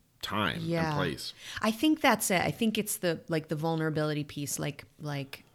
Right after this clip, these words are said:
Speaker 2: I, I was thinking in that moment, who's, who else is gonna ha-, like, I can handle this interaction with this woman. Yes, I'm gonna cry in my car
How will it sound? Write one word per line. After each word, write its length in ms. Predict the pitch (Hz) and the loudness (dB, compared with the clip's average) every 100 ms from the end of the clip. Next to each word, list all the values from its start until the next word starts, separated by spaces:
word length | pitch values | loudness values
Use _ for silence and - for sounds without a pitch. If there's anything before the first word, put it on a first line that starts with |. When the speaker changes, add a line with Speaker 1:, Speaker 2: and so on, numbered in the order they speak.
| _ _ _ _ _ _ _ _ _ _ _ _ _ _ | _ _ _ _ _ _ _ _ _ _ _ _ _ _
Speaker 2:
I, 340 | 165 160 156 160 - | 2 4 4 2 2
I 220 | 156 160 160 | 6 6 6
was 240 | 160 - | 4 2
thinking 320 | 165 151 151 | 0 0 0
in 100 | 143 | 2
that 200 | 143 135 | 2 2
moment, 460 | 143 147 143 139 135 - - - _ _ _ _ | 2 2 2 0 -4 -12 -20 -20 _ _ _ _
who's, 520 | - - 202 180 170 - - | -4 2 6 6 4 0 0
who 200 | 240 170 | 4 6
else 240 | 165 - | 6 2
is 100 | 151 | 0
gonna 200 | 151 147 | 0 0
ha-, 80 | - | 4
like, 220 | 175 170 - | 6 6 12
I 160 | 185 220 | 12 12
can 180 | 214 175 | 8 4
handle 320 | 165 151 151 | 6 6 2
this 180 | 143 151 | 0 0
interaction 520 | 143 143 139 147 143 | 2 2 0 -2 -2
with 140 | 143 | -2
this 160 | 135 - | -4 -2
woman. 300 | 135 135 - | -2 -2 2
Yes, 280 | 160 170 - | 10 10 8
I'm 140 | 160 | 4
gonna 140 | 151 143 | 4 4
cry 260 | - 147 | 4 6
in 140 | 143 143 | 4 2
my 100 | 139 | 0
car 480 | - 139 139 135 | 0 2 2 0